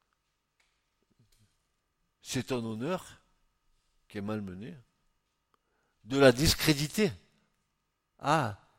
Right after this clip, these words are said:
si tu pouvais être discrédité, mon frère, ma sœur. Si tu pouvais être, euh, malmené dans ta personne. De te diffamer. Dire toutes sortes de mauvaises choses contre toi, des mensonges,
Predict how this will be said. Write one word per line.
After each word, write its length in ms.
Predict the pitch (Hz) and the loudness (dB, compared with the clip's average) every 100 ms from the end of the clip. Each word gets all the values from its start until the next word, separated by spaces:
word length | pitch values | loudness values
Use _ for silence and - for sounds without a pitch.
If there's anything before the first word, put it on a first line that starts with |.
| _ | _
si 200 | - - | -16 -16
tu 160 | 101 117 | -14 -16
pouvais 280 | 117 113 120 | -12 -2 -2
être 120 | - | -2
discrédité, 720 | 98 104 - 110 117 135 214 | -8 -6 -6 -8 -10 -6 -4
mon 140 | 139 95 | -4 -10
frère, 200 | - 92 | -14 -16
ma 240 | _ _ 95 | _ _ -20
sœur. 140 | 104 _ _ _ _ _ _ _ _ _ _ _ _ | -20 _ _ _ _ _ _ _ _ _ _ _ _
Si 180 | - - | -16 -14
tu 140 | - | -16
pouvais 320 | 101 113 113 | -14 -8 0
être, 220 | 117 104 - _ _ _ _ | 0 0 -12 _ _ _ _
euh, 140 | 95 92 - _ _ _ _ - - | -16 -16 -18 _ _ _ _ -20 -20
malmené 680 | 82 113 135 127 131 208 156 | -10 0 0 0 -2 -2 -2
dans 140 | 101 | -4
ta 140 | 92 98 | -8 -12
personne. 440 | 101 - - - - _ _ _ _ _ _ _ _ _ _ _ _ _ _ _ _ _ _ _ _ _ | -12 -14 -18 -20 -20 _ _ _ _ _ _ _ _ _ _ _ _ _ _ _ _ _ _ _ _ _
De 120 | 101 | -16
te 140 | 98 110 | -10 -10
diffamer. 680 | 95 165 - 165 220 165 90 _ _ _ _ _ _ _ _ _ _ _ _ _ _ | -6 -4 0 0 0 -2 -6 _ _ _ _ _ _ _ _ _ _ _ _ _ _
Dire 320 | - 107 277 - | -16 -2 0 0
toutes 180 | 151 | -12
sortes 260 | - 147 110 | -8 -8 -8
de 120 | 107 | -8
mauvaises 400 | 120 120 113 110 | -6 -6 -6 -6
choses 280 | - 123 107 | -6 -10 -12
contre 260 | 113 95 104 | -16 -18 -16
toi, 140 | 123 | -12
des 100 | 113 | -10
mensonges, 800 | 104 120 - 196 214 104 80 | -8 -8 -8 -10 -10 -12 -16